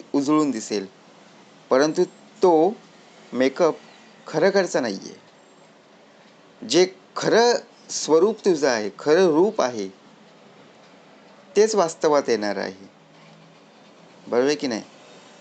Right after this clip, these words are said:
आता आपण अनेक प्रकारचे मेकअप करत असतो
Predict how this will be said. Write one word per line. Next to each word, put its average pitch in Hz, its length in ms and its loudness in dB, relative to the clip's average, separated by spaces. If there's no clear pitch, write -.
आता 151 360 2
आपण 151 360 0
अनेक 151 280 0
प्रकारचे 165 420 0
मेकअप 147 360 -2
करत 123 260 2
असतो 104 380 -8